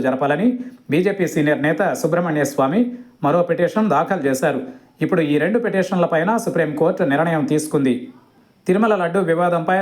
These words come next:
దాఖలైన పిటిషన్లను విచారించేందుకు సుప్రీంకోర్టు బెంచ్ని నిర్ణయించింది. జస్టిస్ బీఆర్ గవాయి, కేవీ విశ్వనాథన్ బెంచ్కి ఈ కేసును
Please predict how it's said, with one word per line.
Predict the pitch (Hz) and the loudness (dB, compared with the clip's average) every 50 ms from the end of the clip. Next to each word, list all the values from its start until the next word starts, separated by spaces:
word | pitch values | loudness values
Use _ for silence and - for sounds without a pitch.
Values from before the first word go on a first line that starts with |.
| 185 156 | 0 0
దాఖలైన | 147 170 - - - 160 151 151 139 156 | 0 0 0 0 0 0 0 -2 -2 -2
పిటిషన్లను | 151 165 170 160 - - 151 151 156 156 165 156 | 0 0 0 0 0 0 2 2 2 2 0 0
విచారించేందుకు | 143 139 170 156 151 147 143 160 147 151 156 - 220 240 240 - - - - - - - | 0 0 0 0 0 0 0 0 0 0 0 0 0 0 0 -4 -8 -16 -18 -18 -6 -4
సుప్రీంకోర్టు | 196 185 226 226 220 190 190 180 175 - 160 135 | -2 0 0 -2 0 0 0 0 0 0 0 0
బెంచ్ని | 147 151 156 156 175 185 233 233 170 135 | 0 -2 -2 -2 0 0 2 2 2 0
నిర్ణయించింది. | 131 - 185 175 156 131 - 151 143 135 131 - - - - - - - _ _ 135 135 | 0 0 0 0 0 0 0 2 2 2 2 0 -2 -8 -14 -20 -20 -20 _ _ -2 0
జస్టిస్ | 160 165 - - 202 - - - 165 139 131 131 135 | 0 0 0 -2 -2 -2 0 0 0 0 0 -2 0
బీఆర్ | 165 180 196 190 180 - 123 | 2 2 2 2 2 0 0
గవాయి, | 143 139 127 131 160 175 202 226 220 - - - - - _ | 0 2 2 2 2 0 0 0 -2 -4 -10 -20 -20 -8 _
కేవీ | - 190 190 190 185 160 139 123 139 | 0 0 2 2 2 2 0 0 -2
విశ్వనాథన్ | 151 - - 190 190 180 165 156 151 156 185 180 131 | -2 -2 0 0 2 2 2 2 0 0 0 0 0
బెంచ్కి | 139 147 151 - - - 233 247 262 254 254 170 | 0 0 -2 -4 -2 0 0 0 0 0 0 0
ఈ | 160 - - | 0 2 2
కేసును | 190 208 208 - 165 170 | 0 0 2 0 0 0